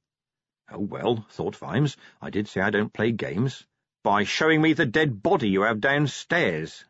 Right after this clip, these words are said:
he said. He was obscenely pleased at the way Helm Clever deflated. "Time to press home." He took out his badge. "My authority, Mister Helm Clever.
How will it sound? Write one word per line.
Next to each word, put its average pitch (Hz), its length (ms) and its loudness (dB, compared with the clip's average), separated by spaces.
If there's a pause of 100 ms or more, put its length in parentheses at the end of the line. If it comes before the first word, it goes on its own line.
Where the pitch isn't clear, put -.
(120)
he 82 140 -6
said. - 320 -8 (760)
He 110 160 0
was 98 320 0 (100)
obscenely 175 680 2
pleased 87 680 -4 (300)
at - 80 -12
the 98 80 -2
way 95 180 2
Helm 123 380 0
Clever 87 260 -6
deflated. 85 640 -2 (400)
"Time 107 440 0
to 127 100 -2
press - 340 -8 (100)
home." 73 380 -2 (600)
He 113 120 -2
took - 160 -4
out 170 140 2
his 135 140 0
badge. 73 400 -6 (1000)
"My 170 480 4
authority, 139 680 2
Mister 90 260 -2
Helm 87 300 0
Clever. 151 380 0